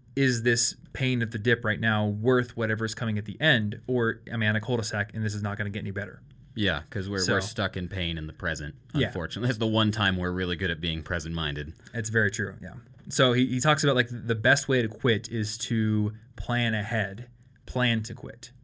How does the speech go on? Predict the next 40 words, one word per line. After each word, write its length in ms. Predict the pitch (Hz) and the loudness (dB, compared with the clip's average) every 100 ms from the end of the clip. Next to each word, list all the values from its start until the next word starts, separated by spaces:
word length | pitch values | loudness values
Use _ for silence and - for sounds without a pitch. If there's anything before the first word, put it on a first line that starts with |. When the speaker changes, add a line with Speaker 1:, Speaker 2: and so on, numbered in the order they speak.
| - - - - - 110 | -20 -20 -20 -20 -12 -2
Speaker 1:
And 580 | 107 107 107 104 104 - - - | 2 4 4 4 0 -4 -16 -2
the 80 | 123 | 4
second 340 | - 196 175 | 6 6 6
one 160 | 143 131 | 4 4
is, 140 | 113 | 2
who 160 | 117 240 | 2 2
am 60 | |
I 80 | 262 | 2
trying 220 | - 160 | 2 2
to 100 | 131 | 2
influence 460 | 131 135 127 104 - | -2 -2 0 -2 -4
right 120 | 113 | -8
now? 220 | 85 80 - - _ - - - | -10 -12 -16 -20 _ -20 -20 -10
So 380 | - 143 135 - _ _ _ _ | 2 6 6 2 _ _ _ _
I 80 | 220 | 4
think 160 | 311 370 | 4 4
this 140 | 262 | 2
could 120 | 202 | 2
relate, 260 | 143 123 - - | 2 2 0 0
uh, 40 | 120 110 | 0 0
re-, 120 | 113 - - _ - | -4 -12 -20 _ -10
re-, 260 | 120 - 110 - - - - - | -8 -8 -12 -14 -20 -20 -20 -8
why 80 | 156 | -4
am 80 | |
I, 100 | 185 131 - _ _ | -2 -4 -10 _ _
why 80 | 202 | 2
am 40 | |
I 60 | 165 | 2
brain 240 | 120 135 | 4 2
farting 220 | 147 139 123 | 4 2 4
on 60 | |
the 60 | 113 | 2
word 260 | 120 110 - | 2 0 -2
apply? 540 | - - 165 117 107 - - - | -8 0 2 2 0 -8 -12 -6
Speaker 2:
Okay. 220 | 101 - - - _ | -4 -4 -6 -10 _
Speaker 1:
I 40 | 135 | -10
was 100 | 131 | -8
gonna 100 | - | -4
say 80 | |
reply. 460 | 120 135 147 113 90 | -2 -2 -2 -6 -6